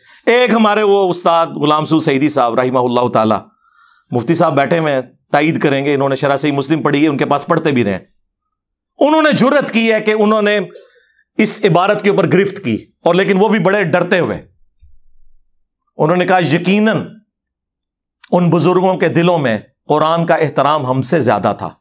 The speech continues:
ये उन्होंने ना पहले शुगर कोटेड की अपनी इबारत, क्योंकि वो आगे क्लास लेने लगे थे।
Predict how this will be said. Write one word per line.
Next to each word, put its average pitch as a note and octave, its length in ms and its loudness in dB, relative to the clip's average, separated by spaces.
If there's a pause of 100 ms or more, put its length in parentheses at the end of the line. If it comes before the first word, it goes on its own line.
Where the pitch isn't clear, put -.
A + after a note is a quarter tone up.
(840)
ये E3+ 200 2
उन्होंने E3 420 0
ना D3+ 160 0 (580)
पहले D#3 220 2
शुगर E3+ 320 2
कोटेड C#3 440 -2
की G#2+ 260 -2
अपनी A2+ 320 -2
इबारत, G2+ 580 -2
क्योंकि C#3+ 260 0
वो C3+ 160 0
आगे C3 200 0
क्लास C3+ 300 0
लेने F3 200 0
लगे B2+ 220 0
थे। A2 160 -6